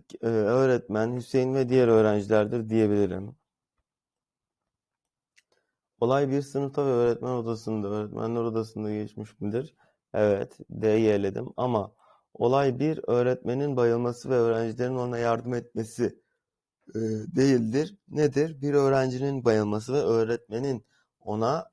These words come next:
yardım etmesidir. Dolayısıyla yanlış olan yargı, e, C şıkkıdır diyebilirim. Bu metindeki altı çizili bölümden hareketle aşağıdaki hikaye unsurlarından hangisiyle ilgili çıkarımda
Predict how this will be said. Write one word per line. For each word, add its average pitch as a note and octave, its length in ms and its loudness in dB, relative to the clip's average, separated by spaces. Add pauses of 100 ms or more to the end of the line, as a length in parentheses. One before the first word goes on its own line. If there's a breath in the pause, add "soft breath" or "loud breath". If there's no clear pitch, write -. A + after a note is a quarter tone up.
yardım A2+ 340 -4
etmesidir. G2 540 -8
Dolayısıyla A#2 520 -2
yanlış A2+ 380 -2
olan G#2+ 180 -2
yargı, A2 680 -2 (520)
e, G#2 420 -2
C A#2 500 0
şıkkıdır A2 640 -8
diyebilirim. F#2+ 480 -4 (1500)
Bu D3 100 8
metindeki D3+ 500 10
altı B2 300 10
çizili C3+ 360 2
bölümden B2+ 520 4
hareketle B2 800 4
aşağıdaki B2+ 680 -2
hikaye C3 380 0
unsurlarından A2+ 800 -2
hangisiyle B2 640 -4
ilgili G#2 240 -6
çıkarımda A2 800 -2